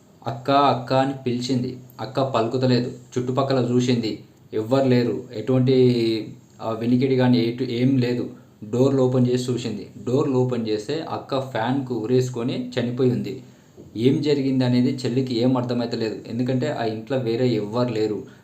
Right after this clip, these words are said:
అక్క ఒక్కతే ఫ్యాన్కు ఉరేసుకొని చనిపోయి ఉంది. చుట్టుపక్కల వాళ్ళని పిలిచింది, వాళ్ళ బంధువులకు సమాచారం ఇచ్చింది. ఆ బంధువులు వచ్చిన కాడికి బంధువులతోటి, ఆ లోకల్లో ఉన్న,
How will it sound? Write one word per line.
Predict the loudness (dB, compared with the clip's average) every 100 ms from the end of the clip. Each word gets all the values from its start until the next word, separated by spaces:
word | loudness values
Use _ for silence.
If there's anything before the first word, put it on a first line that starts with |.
| -14
అక్క | -8 0
ఒక్కతే | 0 2 0 0 -2 -4 -14 -20 _ _ -20 -8
ఫ్యాన్కు | 0 2 2 0
ఉరేసుకొని | 0 2 2 -2 -2
చనిపోయి | -2 2 2
ఉంది. | 2 -2 -6 -12 -20 _ -20 -10
చుట్టుపక్కల | -6 -2 -2 0 2
వాళ్ళని | 2 0
పిలిచింది, | -2 -4 -2 0 0 0 0 -2
వాళ్ళ | -6
బంధువులకు | -4 -4 -2 -2 0 0 -2 -2 -2 -6 -8
సమాచారం | -6 -4 -2 -2 -4
ఇచ్చింది. | -6 -6 -2 -2 -4 -14 -20 -14 -8
ఆ |
బంధువులు | -6 -4 0 0 2
వచ్చిన | 2 0 -2 -2 0
కాడికి | 0 -2 -4
బంధువులతోటి, | -6 -4 0 0 0 -2 -4 -4 -6 -12 _ _ _ -8
ఆ | -4 -2 -2
లోకల్లో | -2 0 0
ఉన్న, | 0